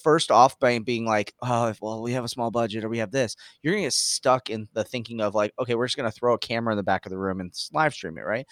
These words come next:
But, like, I was brainstorming with them. I said, "Okay, well, hosted buyer appointments, you have vendors sitting at tables or, uh, m-, even planners and people g-, walking around having these appointments and conversations that happen on a timered system and everything like that as well. Well, how can we blur the lines between in-person and virtual?"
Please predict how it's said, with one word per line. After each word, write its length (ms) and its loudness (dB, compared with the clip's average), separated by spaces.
But, 100 4
like, 240 4
I 100 6
was 120 -6
brainstorming 440 0
with 100 -2
them. 120 0
I 40 -4
said, 160 -8
"Okay, 200 2
well, 240 -2
hosted 260 0
buyer 160 6
appointments, 500 -2
you 100 -4
have 240 2
vendors 500 4
sitting 280 0
at 100 -2
tables 500 0
or, 320 2
uh, 80 0
m-, 160 -6
even 260 -6
planners 420 -2
and 120 -10
people 300 0
g-, 100 -10
walking 340 4
around 380 0
having 380 -2
these 140 -6
appointments 420 -4
and 80 -12
conversations 600 -4
that 100 -8
happen 300 -2
on 160 2
a 40 -2
timered 400 -2
system 340 -6
and 80 -4
everything 280 -8
like 120 -10
that 140 -2
as 120 -8
well. 220 -10
Well, 200 8
how 220 4
can 200 0
we 120 0
blur 460 6
the 100 0
lines 380 0
between 480 -8
in-person 480 -8
and 60 -8
virtual?" 400 -6